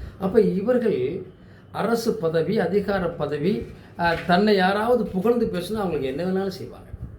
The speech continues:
அவர்களை இகழ்ந்து பேசுவதோ, குறைத்து பேசுவதோ அவர்களுக்கு ஒருபோதும் பிடிக்காது. ஆனா, இவங்களை பொறுத்தளவுல அதிகாரத்தோரணை, ஐ ஏ எஸ், ஐ பி எஸ் அந்த மாதிரி அதிகாரத்தோரணை இருக்கணும் அப்படிங்கிறது எப்பவுமே அவங்க மனசுல ஓடும். ஆனாலும்,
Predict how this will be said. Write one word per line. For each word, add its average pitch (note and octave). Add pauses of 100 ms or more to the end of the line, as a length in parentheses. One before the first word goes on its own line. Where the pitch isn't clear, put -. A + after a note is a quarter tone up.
(280)
அவர்களை B2
இகழ்ந்து F#3
பேசுவதோ, A#2+ (260)
குறைத்து G3+
பேசுவதோ A#2+
அவர்களுக்கு A2
ஒருபோதும் C#3
பிடிக்காது. - (840)
ஆனா, F#3+ (300)
இவங்களை G#3
பொறுத்தளவுல A3
அதிகாரத்தோரணை, F#3+
ஐ D3
ஏ D#3+
எஸ், D#3
ஐ C#3+
பி C#3+
எஸ் C3+
அந்த D3+
மாதிரி E3+
அதிகாரத்தோரணை E3
இருக்கணும் B2 (120)
அப்படிங்கிறது D3
எப்பவுமே D#3+
அவங்க B2
மனசுல B2
ஓடும். A#2+
ஆனாலும், A#2